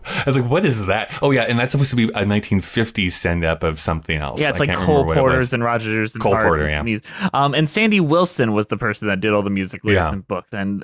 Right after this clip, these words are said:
Speaker 2: literally, The Boyfriend, Ki-, Divorce Me, Darling, and a nineteen seventy-nine stage version of Aladdin, which
Speaker 1: Wow.
Speaker 2: Oof. What a
Speaker 1: <laughs> What would
Speaker 2: trilogy
Speaker 1: that
Speaker 2: of
Speaker 1: be?
Speaker 2: things.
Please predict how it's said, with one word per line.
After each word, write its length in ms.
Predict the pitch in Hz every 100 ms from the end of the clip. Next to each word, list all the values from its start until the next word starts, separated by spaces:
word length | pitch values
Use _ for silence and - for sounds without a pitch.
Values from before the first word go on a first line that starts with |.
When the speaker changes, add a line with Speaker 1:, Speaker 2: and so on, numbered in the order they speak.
| -
Speaker 2:
literally, 680 | 113 127 151 160 156 151 - _
The 80 | 139
Boyfriend, 800 | 151 170 165 175 170 170 170 - -
Ki-, 240 | 180 165 -
Divorce 380 | 160 139 156 170
Me, 100 | 156
Darling, 640 | 151 147 151 147 151 143 135
and 200 | 131 - -
a 120 | 131
nineteen 460 | 131 143 - 160
seventy-nine 680 | 147 147 143 135 127 131 131 - _ _
stage 420 | - - 127 131
version 340 | 135 139 135 131
of 80 |
Aladdin, 720 | 113 107 101 101 104 123 190 - 147
which 520 | 127 117 107 - - - _ _
Speaker 1:
Wow. 680 | 80 78 78 78 80 73 73
Speaker 2:
Oof. 440 | 170 156 - - - 160
What 20 | 151
a 40 |
Speaker 1:
<laughs> 0 |
What 260 | 180 247 226
would 100 | 202
Speaker 2:
trilogy 480 | 202 180 180 175 151
Speaker 1:
that 20 |
Speaker 2:
of 60 | -
Speaker 1:
be? 60 | 151
Speaker 2:
things. 480 | 139 113 165 185